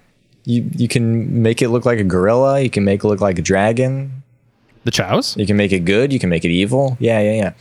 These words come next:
Speaker 1: They're these little animals that you, you pick up throughout the world in Sonic Adventure two, and then you bring 'em back to the Chow Garden, and you hand him to the Chow, and he's like,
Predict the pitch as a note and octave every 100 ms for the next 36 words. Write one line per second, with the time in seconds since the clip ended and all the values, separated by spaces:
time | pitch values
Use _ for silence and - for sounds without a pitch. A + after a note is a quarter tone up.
0 | - - B2+ B2+ C3 A2+ G#2 G#2+ G#2 F2+
1 | E2 F2 E2+ E2+ - F#2+ - F#2 F2 -
2 | F2+ E2+ D#2 E2+ E2 D#2 E2 D#2+ F#2+ F#2
3 | F#2 F#2 E2+ - E2 E2 E2+ E2+ F2 F2
4 | F2 E2+ E2 F2+ E2+ E2+ E2+ E2+ E2 E2+
5 | E2 F#2 F2 F2 E2+ - F2 E2+ E2+ F2
6 | F2 F#2 F2+